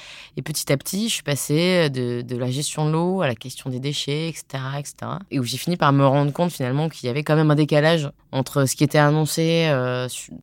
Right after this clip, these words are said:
pour l'intérêt général, on va dire, de la planète et ce qui était en effet, euh, mis en place. Et donc j'ai voulu aller plus loin. Je,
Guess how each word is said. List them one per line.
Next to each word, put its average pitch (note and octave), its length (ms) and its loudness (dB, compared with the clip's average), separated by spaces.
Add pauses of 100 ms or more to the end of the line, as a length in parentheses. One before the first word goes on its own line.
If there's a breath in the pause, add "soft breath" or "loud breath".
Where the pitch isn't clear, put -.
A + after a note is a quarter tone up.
pour F3 160 4
l'intérêt D#3+ 400 6
général, D#3 480 6
on D3 140 0
va B2 120 0
dire, C#3+ 140 -2
de C#3+ 80 0
la C#3+ 140 2
planète E3+ 420 2
et - 60 -14
ce - 80 -10
qui - 160 -4
était B2+ 260 -2
en D3+ 160 0
effet, D3 340 -2 (680 soft breath)
euh, B2 120 0
mis D3 220 4
en D3 100 2
place. E3 320 2
Et D#3+ 60 0
donc C3+ 160 2
j'ai C3 160 4
voulu D#3+ 380 2
aller D#3 140 2
plus D3+ 180 -4
loin. E3 260 2 (160)
Je, - 80 -16